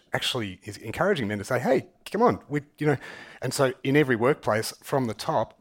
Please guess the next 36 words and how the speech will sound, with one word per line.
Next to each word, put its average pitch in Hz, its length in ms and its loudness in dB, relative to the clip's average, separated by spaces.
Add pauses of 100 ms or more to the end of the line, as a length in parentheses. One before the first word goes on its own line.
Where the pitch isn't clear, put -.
we 127 100 -2
should 131 200 -4
be 113 100 -2
saying, 110 340 -4 (180)
"Men, 127 440 0 (120)
you 139 240 0
are 117 240 2 (120)
equally 147 440 2
responsible 101 520 -8
for - 100 -18
this 101 260 -10 (140)
the 113 80 0
whole 143 240 0
way 135 120 2
through 120 180 -6
the 110 100 -4
organisation, 98 760 -6
and 104 100 -8
not 120 200 -4
just 110 220 -4
at 123 200 -4
the 120 60 -6
top, - 280 0 (300)
not 107 100 -6
just - 180 -12
at 117 60 -10
the 101 80 -16
bottom, 101 240 -4
but 98 160 -6
the - 80 -16
whole 120 180 -4
way 107 120 -2
through 101 320 -8 (600)
predominantly 107 480 -6
senior 95 300 -6
leadership 98 420 -8